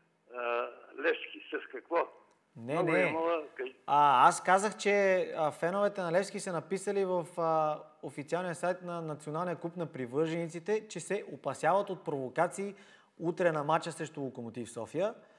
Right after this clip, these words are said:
Speaker 1: А,
Speaker 2: А,
Speaker 1: конкретизирате
Speaker 2: че
Speaker 1: нещо?
Speaker 2: някой да се внедри в агитката, за да направи така, че
Speaker 1: Аха.
Speaker 2: отбора на Левски да бъде изхвърлен от групата. Те се
Speaker 1: Едва
Speaker 2: опасяват,
Speaker 1: ли,
Speaker 2: опасяват се.
Speaker 1: едва ли,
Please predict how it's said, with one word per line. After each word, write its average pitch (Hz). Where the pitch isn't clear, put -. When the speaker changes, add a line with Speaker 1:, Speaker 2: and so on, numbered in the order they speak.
Speaker 1:
А, 123
Speaker 2:
А, 160
Speaker 1:
конкретизирате 170
Speaker 2:
че 175
Speaker 1:
нещо? 165
Speaker 2:
някой 202
да 190
се 180
внедри 170
в 196
агитката, 202
за 202
да 190
направи 185
така, 202
че 214
Speaker 1:
Аха. 117
Speaker 2:
отбора 190
на 175
Левски 180
да 175
бъде 175
изхвърлен 160
от 135
групата. 127
Те 170
се 175
Speaker 1:
Едва 202
Speaker 2:
опасяват, 170
Speaker 1:
ли, 151
Speaker 2:
опасяват 156
се. -
Speaker 1:
едва 123
ли, 127